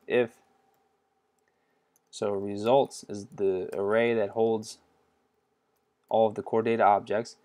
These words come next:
at the index path, so whatever cell they selected, dot row, so this gives us the particular item, if results dot index path dot row, and actually we can just say,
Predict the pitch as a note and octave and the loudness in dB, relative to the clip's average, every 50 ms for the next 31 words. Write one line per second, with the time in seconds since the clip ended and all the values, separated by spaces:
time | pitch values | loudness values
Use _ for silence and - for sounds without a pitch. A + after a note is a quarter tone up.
0 | _ _ _ _ _ - A#2 B2 C3+ C3+ - A2 G2+ G#2 G#2+ A2+ A#2 A#2 A#2 - | _ _ _ _ _ 2 2 2 2 2 -2 -8 -6 -4 -4 0 0 0 -2 -2
1 | - - B2+ G2+ G2+ G#2 B2 - - - - G2+ G2 F#2+ G2+ G#2 A2 G#2+ G#2 G#2 | -6 0 2 4 4 4 2 0 -10 -12 -6 -6 -4 0 2 2 2 2 0 -2
2 | - - A2 G#2+ G#2+ G2+ G2+ F#2+ - - A2 G#2 A2 A#2 - - G#2 G2 G2+ A2 | -2 -2 0 0 2 0 0 -4 -4 -6 -2 0 0 0 0 -2 -4 -4 -4 -6
3 | - _ _ _ _ _ _ - G2 - G2 G#2 A#2 B2 A2+ G2+ G2+ A2 A#2 _ | -10 _ _ _ _ _ _ -2 -2 -2 -2 -2 0 2 2 2 2 0 -4 _
4 | _ _ _ - - G#2 A#2 A2+ - - A2 G#2 G#2 G2+ - - - - - - | _ _ _ -4 -2 -2 -2 -2 -4 -6 -4 -4 -4 -6 -6 -8 -10 -10 -8 -6
5 | C3 A#2 - - G#2 G2+ F#2+ F2+ G2 A2 G#2 G2 F#2+ G2 G#2+ - _ _ _ _ | -6 -6 -4 -2 -2 -2 0 2 2 2 2 -2 -4 -8 -12 -14 _ _ _ _
6 | _ _ _ _ - - - G#2 G2 G#2+ A2+ A#2 A#2 - - - G#2+ G2+ F#2+ - | _ _ _ _ -10 -6 -6 -6 0 4 4 4 4 2 -2 0 0 0 0 -2
7 | - G#2+ A2 A2 G#2 G2+ - - A#2 G#2 G2 - G#2 G#2 G#2 G#2 A2 A2 A2 G#2+ | -6 -8 -6 -6 -6 -6 -4 -2 -2 -2 0 -2 -2 -2 0 2 2 4 2 2
8 | G#2 _ _ - - - _ - B2+ D#3 E3+ - - D3 B2 A#2 A2+ A2+ - A2+ | -2 _ _ -20 -20 -18 _ -4 -4 -4 -4 0 0 0 0 0 -2 -2 -4 -4
9 | A2+ A#2+ B2 A#2+ - - C#3+ B2+ B2 A#2+ A2+ G#2+ G#2 | -4 -4 -6 -8 -6 -4 -2 0 2 2 2 0 0